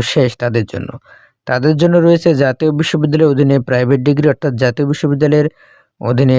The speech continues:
প্রাইভেট ডিগ্রি করানো হয় এবং খরচ খুবই সীমিত। এ বিষয়ে বিস্তারিত জানতে হলে আমাদের ভিডিও ডেসক্রিপশন বক্স চেক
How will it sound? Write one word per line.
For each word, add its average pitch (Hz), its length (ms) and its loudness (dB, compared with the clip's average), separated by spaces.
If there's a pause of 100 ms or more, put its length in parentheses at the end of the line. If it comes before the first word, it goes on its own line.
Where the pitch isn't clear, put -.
(120)
প্রাইভেট 131 440 -2
ডিগ্রি 135 320 2
করানো 139 320 0
হয় 175 160 2
এবং 135 280 0
খরচ 139 320 -2
খুবই 135 200 -4
সীমিত। 147 280 -2 (120)
এ 135 100 -2
বিষয়ে 135 380 0 (600)
বিস্তারিত 156 420 0
জানতে 143 320 0
হলে 147 160 2
আমাদের 139 320 0
ভিডিও 131 280 2
ডেসক্রিপশন 127 540 -4
বক্স 147 200 -2 (520)
চেক - 180 -4